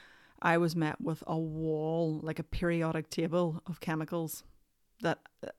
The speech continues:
air pollution is an incredibly techie area, and I needed to get my head around it, and I needed help. So I went straight to Pills, and they put me in touch with, um, one,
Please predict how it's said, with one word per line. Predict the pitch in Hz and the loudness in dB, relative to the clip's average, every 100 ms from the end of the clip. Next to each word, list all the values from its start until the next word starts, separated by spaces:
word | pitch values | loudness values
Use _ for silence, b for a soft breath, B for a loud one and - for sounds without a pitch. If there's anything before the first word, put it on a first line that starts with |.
| - | -4
air | 160 175 | 0 2
pollution | - 165 - 165 | 2 2 0 -2
is | 160 | 0
an | 160 | 0
incredibly | 160 151 - - - 170 160 165 165 160 | 0 -2 -12 -10 -2 0 0 -2 -2 -4
techie | - 151 - 165 160 - | -6 -6 -4 -4 -2 -2
area, | 147 165 196 226 - B B B B B B | -2 0 2 0 -2 B B B B B B
and | 190 185 | 4 6
I | 190 | 6
needed | 175 170 160 | 4 2 0
to | |
get | 156 156 | -2 -2
my | 156 | -2
head | 160 151 | 0 0
around | 143 151 151 160 | 0 0 0 0
it, | - | -2
and | 156 | -2
I | |
needed | 151 151 151 | -2 -4 -4
help. | 160 151 - - - _ _ - | -2 -2 -2 -10 -14 _ _ -10
So | - 170 156 151 | -4 0 2 2
I | 143 | 0
went | 147 | -2
straight | - 143 | -2 -6
to | - | -4
Pills, | 143 147 175 - _ b - | -2 -2 -2 -6 _ b -2
and | 170 160 160 160 - - | 2 4 4 2 -4 -8
they | 170 185 175 175 | 2 6 6 6
put | 180 | 2
me | 170 | 0
in | 170 | 0
touch | 165 160 - - | 0 -2 -2 -2
with, | 156 156 156 - - - - - | 0 0 -2 -10 -16 -18 -16 -4
um, | 170 165 160 156 | 0 0 0 -2
one, | 160 165 160 | -2 0 0